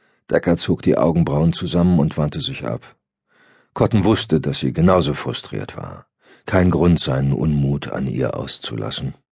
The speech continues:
Er entschuldigte sich und tippte auf die eingespeicherte Kurzwahlnummer des Sheriffs.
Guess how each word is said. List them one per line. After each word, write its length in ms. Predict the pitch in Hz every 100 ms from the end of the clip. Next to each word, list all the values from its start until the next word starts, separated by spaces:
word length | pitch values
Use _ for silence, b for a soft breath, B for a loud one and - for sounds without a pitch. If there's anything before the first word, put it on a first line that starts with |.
| _ _ _ _ _ _ _ -
Er 100 | 104
entschuldigte 560 | 104 117 135 113 - 110
sich 340 | 123 123 -
und 440 | - 80 - - -
tippte 400 | 131 - - -
auf 160 | -
die 160 | - -
eingespeicherte 800 | 90 80 76 - 69 - 71 69
Kurzwahlnummer 880 | - 67 - - 62 60 60 55 -
des 180 | 52
Sheriffs. 600 | - 53 - - - -